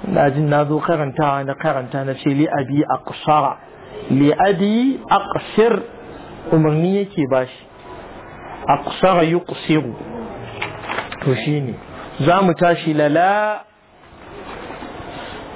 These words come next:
lala'i min mawa'izihi radiyallahu anhu. Lala'i min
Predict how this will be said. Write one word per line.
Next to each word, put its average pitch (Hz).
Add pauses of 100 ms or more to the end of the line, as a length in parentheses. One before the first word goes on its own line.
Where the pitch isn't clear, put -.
(140)
lala'i 220
min 202 (160)
mawa'izihi 175
radiyallahu 160
anhu. 135 (1300)
Lala'i 196
min 240